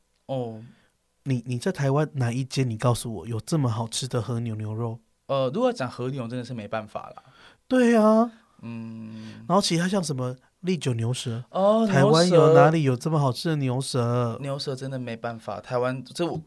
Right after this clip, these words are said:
Speaker 1: 牛舌我可以。
Speaker 2: 啊，你刚不是说你在台北每天都可以吃到好吃的日本料理，啊，你是在哈佛？
Speaker 1: 可是牛舌，你这个太特别啦。日本的牛舌跟台湾的牛舌做法是不一样的，
Speaker 2: 好，
Speaker 1: 大家知道吗？
Speaker 2: 那吃到饱六哥鲜。
Speaker 1: 哦，六哥鲜，诶，可是六哥鲜其实算是高价位的东西哦，一个人吃起来要一万日币。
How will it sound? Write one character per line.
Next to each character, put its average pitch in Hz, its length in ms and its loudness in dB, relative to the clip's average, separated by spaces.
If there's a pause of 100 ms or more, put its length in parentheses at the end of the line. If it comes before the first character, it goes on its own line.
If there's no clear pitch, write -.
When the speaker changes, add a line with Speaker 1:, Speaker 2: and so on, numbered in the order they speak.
(100)
Speaker 1:
牛 156 180 -2
舌 185 160 2
我 127 120 -2
可 143 200 -4
以。 151 240 -6
Speaker 2:
啊， 170 80 -2
你 156 120 0
刚 156 160 4
不 143 120 0
是 131 60 2
说 139 120 2
你 127 60 0
在 139 80 0
台 123 160 2
北 123 100 0
每 117 140 -6
天 135 140 -4
都 139 100 2
可 135 100 -4
以 117 60 -4
吃 - 80 -14
到 131 100 4
好 113 140 -4
吃 127 180 -6
的 120 60 -2
日 123 60 -4
本 117 120 -6
料 117 100 -2
理， 110 80 -8
啊， 120 60 -4
你 120 80 -4
是 107 60 -8
在 123 100 0
哈 110 220 0
佛？ 107 80 -8
Speaker 1:
可 180 80 0
是 269 80 -2
牛 226 180 2
舌， 226 100 2
你 170 120 -2
这 226 100 2
个 254 60 4
太 254 140 2
特 247 140 4
别 165 220 4
啦。 196 460 2 (400)
日 262 180 -4
本 151 140 0
的 135 60 -2
牛 143 160 -2
舌 156 120 -2
跟 160 100 0
台 160 100 -4
湾 131 140 0
的 135 60 -4
牛 127 100 -2
舌 123 120 -4
做 135 140 -2
法 117 120 -2
是 127 100 -8
不 127 200 -6
一 113 60 -6
样 113 180 -4
的， 113 80 0
Speaker 2:
好， 117 100 4
Speaker 1:
大 - 0 -
家 - 0 -
知 - 0 -
道 - 0 -
吗？ 147 80 6
Speaker 2:
那 156 40 4
吃 143 200 0
到 135 120 6
饱 113 120 0
六 120 140 2
哥 117 160 0
鲜。 113 280 -4 (420)
Speaker 1:
哦， 156 100 -4
六 175 160 -2
哥 165 160 2
鲜， 151 300 -2 (140)
诶， 147 60 -12
可 185 120 -2
是 - 20 2
六 269 100 2
哥 262 80 4
鲜 247 80 2
其 - 60 -4
实 160 80 -4
算 175 160 -2
是 170 80 -6
高 147 160 0
价 151 160 0
位 143 140 -4
的 123 60 -4
东 120 180 -10
西 123 180 -12
哦， 110 260 -10 (360)
一 226 100 -8
个 226 100 -2
人 160 80 0
吃 180 140 -10
起 180 80 -4
来 127 60 0
要 131 80 -2
一 117 80 -8
万 127 200 -2
日 123 120 -8
币。 120 260 -12